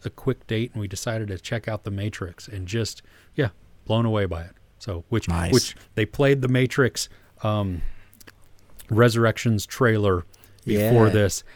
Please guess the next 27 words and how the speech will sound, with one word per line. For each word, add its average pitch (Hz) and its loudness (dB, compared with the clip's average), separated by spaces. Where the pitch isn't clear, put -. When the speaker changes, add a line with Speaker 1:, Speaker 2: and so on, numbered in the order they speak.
Speaker 1:
And 110 0
I 104 2
gotta 113 2
tell 127 2
you, 110 4
I'm 104 2
stupid - 2
excited 113 0
<laughs> - -
for - -8
the - -8
Speaker 2:
Me 135 2
Speaker 1:
movie. 139 0
Speaker 2:
too. 117 0
I, 117 0
I 131 2
think 147 0
I'm 131 0
probably 117 2
too - 0
excited 92 -2
for 87 -6
this. 90 -2
I'm 107 2
a 107 2
little 107 0
kid. 90 -2